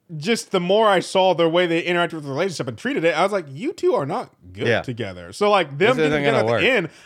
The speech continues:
Speaker 1: I'm like, "This is temporary." <laughs> Like, I'm
Speaker 2: Yeah.
Speaker 1: not trying to be, uh, you know, hateful, but I'm like, "They are not a good match. They are,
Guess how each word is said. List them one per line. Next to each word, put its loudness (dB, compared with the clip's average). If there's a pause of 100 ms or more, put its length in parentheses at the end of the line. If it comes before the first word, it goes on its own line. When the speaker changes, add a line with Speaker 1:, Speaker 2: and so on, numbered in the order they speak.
Speaker 1:
I'm 2
like, 0
"This -12
is -14
temporary." -12
<laughs> -12
Like, -4
I'm 4
Speaker 2:
Yeah. -2
Speaker 1:
not 4
trying 4
to -6
be, -6 (120)
uh, 2
you -2
know, 4
hateful, 0
but -2
I'm -2
like, 2 (200)
"They 2
are 4
not 0
a 2
good -2
match. -4
They -2
are, 0